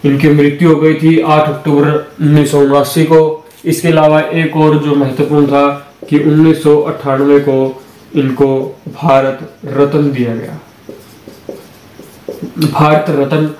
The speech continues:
इनको दिया गया उन्नीस सौ अट्ठानवे को। उन्नीस सौ सतहत्तर को कांग-, जो गैर कांग्रेसी सर-, जो पार्टी थी यानी बीजेपी का संगठन करने में इनका महत्वपूर्ण योगदान था।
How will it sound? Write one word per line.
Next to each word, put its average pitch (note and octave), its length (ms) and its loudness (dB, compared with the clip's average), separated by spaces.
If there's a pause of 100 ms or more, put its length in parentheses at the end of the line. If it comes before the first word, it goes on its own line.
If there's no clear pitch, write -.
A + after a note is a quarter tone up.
(540)
इनको C#3+ 260 2
दिया C#3+ 240 2
गया D3+ 200 2
उन्नीस D3 380 -2
सौ D#3 80 2
अट्ठानवे C3+ 540 0
को। B2 280 -4 (380)
उन्नीस F3+ 320 4
सौ G3 60 2
सतहत्तर D#3 500 -2
को C#3+ 220 0
कांग-, D3+ 440 -2
जो D#3 440 2 (380)
गैर E3 260 2
कांग्रेसी D#3 500 -4
सर-, - 380 -8 (360)
जो D3 220 0
पार्टी C#3+ 340 0
थी B2 360 -8
यानी C#3+ 220 2
बीजेपी D3 520 0
का C#3 500 -2
संगठन C#3+ 380 0
करने C#3 260 0
में C3+ 340 2
इनका D3 300 -2
महत्वपूर्ण C#3 520 2
योगदान B2+ 440 2
था। A#2+ 300 -14